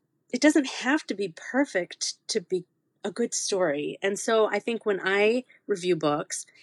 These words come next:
I do look for the positive. I don't lie. I don't make up stuff 'cause that would be bad,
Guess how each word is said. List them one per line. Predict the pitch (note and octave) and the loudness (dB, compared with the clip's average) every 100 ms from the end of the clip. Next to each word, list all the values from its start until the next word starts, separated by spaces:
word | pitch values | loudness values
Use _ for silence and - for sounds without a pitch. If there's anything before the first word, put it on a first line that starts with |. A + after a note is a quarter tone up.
| - - | -20 -4
I | A3 | -2
do | G3+ B3 | 2 2
look | G#3 G3 - - _ _ | 4 4 2 -20 _ _
for | - | 0
the | G3+ | 0
positive. | F3+ - F3 F3+ G#3 G#3+ G#3+ G#3 _ - _ _ - | 0 -2 -2 0 2 4 2 -2 _ -20 _ _ 0
I | G#3+ | 2
don't | F#3 D#3+ C#3+ - - _ _ - | 4 2 0 -12 -20 _ _ -6
lie. | D#3+ D3+ G3+ D3+ C#3 C#3+ | 0 2 2 -2 -6 -6
I | D3 | -6
don't | C#3 C3+ | -6 -6
make | C#3+ D3+ - | 0 0 0
up | - | -4
stuff | - - C#3 C3+ - | -8 -4 -4 -4 -6
'cause | F#3+ D#3+ | -6 -2
that | E3 | 0
would | D#3+ D#3 | 0 0
be | D3+ D3 D#3 - - | 2 2 -2 -8 -2
bad, | D3+ C#3 C#3+ D#3+ | 0 2 0 -2